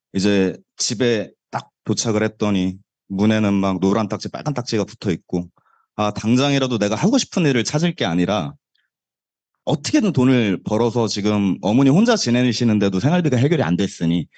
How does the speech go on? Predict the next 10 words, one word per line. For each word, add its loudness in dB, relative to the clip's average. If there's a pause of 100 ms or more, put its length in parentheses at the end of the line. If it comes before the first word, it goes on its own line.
(240)
조금 0
이거라도 2 (240)
눈앞에 0
보이는 0
거라도 0
해결해야겠다 0
싶어가지고 -2 (500)
생산직에서 2
아르바이트를 -4
하다가 -6